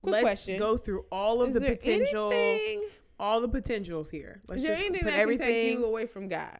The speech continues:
Speaker 1: from the love of Christ? Can, is there anything?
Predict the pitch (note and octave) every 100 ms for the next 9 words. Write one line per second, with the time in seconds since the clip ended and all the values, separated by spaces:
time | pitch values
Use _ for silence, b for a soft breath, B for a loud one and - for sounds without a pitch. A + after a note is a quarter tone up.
0 | - - - - G#3 A#3 G#3+ G3+ A3 F#3
1 | E3+ D#3+ - - - _ _ _ _ _
2 | _ _ - C#4+ - B3 A#3 D#4+ D4 G#3
3 | C#3+ G#3